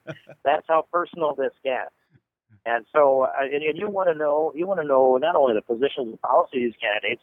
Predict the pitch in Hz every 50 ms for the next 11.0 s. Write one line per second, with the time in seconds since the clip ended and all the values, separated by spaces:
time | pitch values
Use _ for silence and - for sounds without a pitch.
0 | _ 135 147 170 160 135 117 113 113 - 110 _ - 131 - 104 104 117 113 113
1 | 113 110 101 101 98 _ _ _ _ _ - 110 - - - 143 131 123 113 -
2 | 131 120 - - 113 101 - 117 107 110 131 143 - 127 110 110 - - 131 139
3 | - - 127 120 123 139 151 151 - - 101 90 87 87 - _ _ _ _ _
4 | _ _ _ - 131 127 120 110 143 180 208 95 - - 165 160 - 143 131 120
5 | 131 135 139 135 120 123 120 113 107 - - - 170 180 185 170 - _ - -
6 | 156 123 113 120 120 117 117 117 110 113 117 127 127 - - 127 117 123 123 127
7 | 127 - 110 101 - _ _ _ _ _ _ - 131 147 160 151 143 139 139 -
8 | - 131 120 120 123 120 117 117 113 110 110 107 107 - - - 135 131 131 123
9 | 117 113 113 104 104 107 104 _ _ - 135 135 147 160 160 151 143 - 147 147
10 | 147 151 147 123 113 107 - 127 131 139 147 139 135 139 - 131 123 123 -